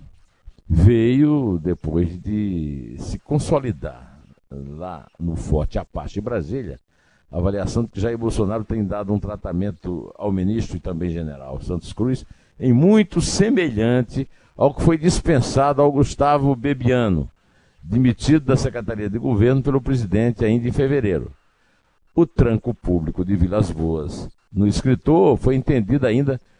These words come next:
como uma linha amarela, assinalando o limite entre o que é aceitável e o que é inadmissível na relação entre os núcleos de poder do Planalto,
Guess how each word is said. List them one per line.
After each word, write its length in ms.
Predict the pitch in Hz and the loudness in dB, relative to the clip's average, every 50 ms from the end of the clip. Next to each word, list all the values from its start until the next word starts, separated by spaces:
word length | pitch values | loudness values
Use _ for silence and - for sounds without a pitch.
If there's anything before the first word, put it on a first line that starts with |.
| _ - | _ -12
como 260 | - 120 123 127 127 | -6 -2 0 2 2
uma 80 | 123 120 | 2 2
linha 240 | 131 156 175 180 175 | 4 4 4 4 4
amarela, 760 | 170 170 165 151 139 143 143 139 127 110 92 78 71 67 - _ _ _ _ _ _ _ _ | 2 2 2 0 0 0 2 2 0 0 -4 -8 -10 -14 -16 _ _ _ _ _ _ _ _
assinalando 680 | - - 90 - - 131 135 120 101 98 110 123 127 139 | -6 -6 -4 0 0 0 2 2 0 2 0 2 2 2
o 20 | |
limite 640 | 139 147 139 110 104 113 120 113 - - 131 135 127 - _ _ _ _ _ _ _ | 2 4 4 4 4 4 2 2 0 -2 -2 -2 -2 -4 _ _ _ _ _ _ _
entre 320 | - 90 104 104 - - 120 | -2 0 0 0 2 0 0
o 60 | 117 | 0
que 160 | - - 104 | 2 2 2
é 60 | 98 | 2
aceitável 800 | 92 - - - 139 131 - - 110 107 110 113 110 127 120 110 - | 2 0 0 2 2 0 2 0 0 2 2 4 4 4 4 4 4
e 120 | 101 117 | 4 4
o 80 | 117 110 | 4 2
que 180 | - - 107 | 0 0 0
é 140 | 101 101 - - - | 2 0 0 -2 -2
inadmissível 960 | 131 143 147 139 123 120 139 143 135 110 - - - - 135 127 95 87 85 | 0 0 2 2 0 0 0 2 2 0 0 -2 -4 -2 0 2 2 2 2
na 80 | 80 82 | 0 -2
relação 480 | 90 87 87 82 76 78 85 90 90 87 | -4 -4 -6 -6 -6 -4 -2 -2 -2 -2
entre 220 | - _ - 82 | -2 _ -8 -10
os 60 | 73 | -6
núcleos 460 | 73 80 82 76 - - 65 67 - - _ _ _ _ _ - | -4 -2 -4 -4 -4 -8 -14 -14 -14 -18 _ _ _ _ _ -6
de 140 | 76 87 80 | -4 -2 0
poder 420 | - 85 78 67 76 78 78 78 | 2 0 0 0 -2 -8 -8 -8
do 140 | 73 92 90 | -8 -8 -6
Planalto, 600 | - 123 127 110 92 90 98 113 113 - - | -4 -2 -2 0 0 0 0 -2 -2 -4 -8